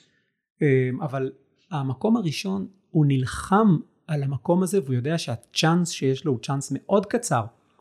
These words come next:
מכיוון שאין לו הרבה חוות דעת, אז המשקל של כל חוות דעת גדול יותר.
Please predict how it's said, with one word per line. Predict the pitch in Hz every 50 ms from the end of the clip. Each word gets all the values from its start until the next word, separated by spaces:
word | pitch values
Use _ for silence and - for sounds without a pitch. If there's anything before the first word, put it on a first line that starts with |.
| _ _ _ _ _ _ _ _ _ _ _ _ _ _ _ _ -
מכיוון | 131 - - 135 143 185
שאין | 185 - 180 190
לו | 185
הרבה | 151 139 156 156
חוות | - 156 131 143 135 117
דעת, | 135 160 147 123 123 - - _ _ _
אז | - 143 110 131
המשקל | 127 123 - - - 185 190 196
של | 190 - 131
כל | - 147 139
חוות | 135 - 131 117 123 120
דעת | 120 127 123 120 - _ _ _ _ _ _ _ -
גדול | 135 117 127 135 135
יותר. | 123 113 - -